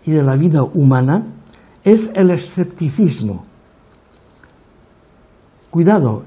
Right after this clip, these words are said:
nihilismo y escepticismo son corrientes filosóficas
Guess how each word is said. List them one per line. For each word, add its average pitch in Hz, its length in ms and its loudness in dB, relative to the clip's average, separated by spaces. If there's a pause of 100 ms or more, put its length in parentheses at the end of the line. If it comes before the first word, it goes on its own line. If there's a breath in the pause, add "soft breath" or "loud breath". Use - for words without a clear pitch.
nihilismo 190 840 4
y 180 140 2
escepticismo 160 1040 -2 (460 soft breath)
son 220 300 0
corrientes 190 640 0
filosóficas 151 920 -2